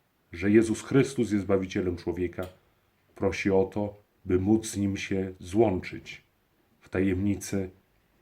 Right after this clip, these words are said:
Chrztu Świętego. Chce wejść do wspólnoty. Chce rzeczywiście doświadczać mocy zmartwychwstałego Pana. I gdy to doświadczenie rzeczywiście wypełnia się w sakramencie chrztu, jest przepełniony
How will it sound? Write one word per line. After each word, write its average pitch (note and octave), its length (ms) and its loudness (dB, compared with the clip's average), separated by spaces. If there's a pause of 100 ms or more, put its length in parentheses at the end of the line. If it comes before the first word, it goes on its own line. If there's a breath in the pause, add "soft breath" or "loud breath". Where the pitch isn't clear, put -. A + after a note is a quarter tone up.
Chrztu - 300 -2
Świętego. F2 580 -4 (720)
Chce - 240 -4
wejść A2 240 4
do A2 80 0
wspólnoty. F#2 600 -4 (680)
Chce G#2 380 0
rzeczywiście G2 680 -4
doświadczać - 880 -2 (500 soft breath)
mocy A#2+ 400 6
zmartwychwstałego F#2 960 -4
Pana. C#2 360 -14 (1300)
I F#2 40 -14
gdy F#2 200 -2
to G#2+ 140 4
doświadczenie G#2+ 760 2
rzeczywiście G2 760 -4 (360 soft breath)
wypełnia A2 640 6
się G#2+ 160 -4
w - 60 -14
sakramencie F#2+ 580 -4
chrztu, F2+ 360 -8 (640)
jest F#2 260 -4
przepełniony F#2+ 840 0